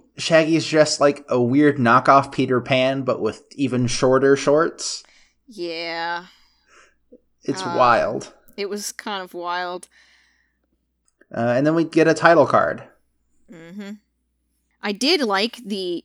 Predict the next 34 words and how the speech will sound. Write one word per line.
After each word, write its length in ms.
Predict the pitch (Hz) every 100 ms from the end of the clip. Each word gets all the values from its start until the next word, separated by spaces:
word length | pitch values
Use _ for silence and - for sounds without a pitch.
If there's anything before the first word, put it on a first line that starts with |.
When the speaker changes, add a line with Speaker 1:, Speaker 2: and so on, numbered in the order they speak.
| _
Speaker 2:
dancing 500 | 185 185 220 233 190
animation 680 | 190 185 175 175 180 156 151
in 140 | 170 170
this 140 | 170
sequence. 540 | - 185 - 143 - -
It, 160 | 180 - -
it's 240 | 180 -
very 340 | - 208 208
smooth. 480 | 196 - 175 120 90 - _ _ _ _ _ _ _ _ -
Speaker 1:
Yeah, 80 | 156 -
Speaker 2:
Uh, 40 | 135
Speaker 1:
there's 160 | 214
lots 280 | 214 262 262
of 220 | 226 156 - _ _ 143 127
really 340 | 156 202 190 165
good 280 | 151 180 165
animation 540 | 135 131 127 123 120
mixed 220 | 135 -
in 100 | 147
with 120 | 139
some 220 | 135 113 104
very 440 | 127 160 123 120
weird 520 | 110 107 131 202 220
animation, 640 | 226 233 233 240 233 269 277
Speaker 2:
Yeah. 240 | 165 156 151
Speaker 1:
and 200 | 98 -
some 200 | - 190
of 60 |
the 80 | 143
faces 440 | - 170 180 151 139
that 100 | 120
get 180 | 117 95
drawn 540 | 117 113 123 123 120
are 560 | - 101 98 95 92